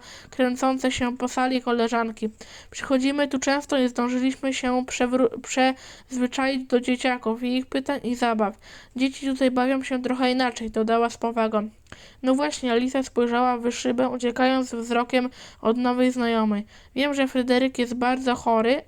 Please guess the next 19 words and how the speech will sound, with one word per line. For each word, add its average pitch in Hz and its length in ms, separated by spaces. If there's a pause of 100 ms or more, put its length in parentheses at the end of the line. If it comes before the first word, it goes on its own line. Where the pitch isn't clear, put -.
ale 233 240
nie 247 160
znoszę 269 480
tego, 247 400 (360)
tej 233 500
jego 269 240
niepotrzebnej 254 720
ciekawości, 247 760
śmierci 233 680
i 240 60
w 247 60
ogóle”. 233 460 (500)
Alisa 277 400
płakała. 240 500
Wprawdzie 262 580
zdr-, 233 520
zdradzały 247 720
ją 240 360
tylko 269 500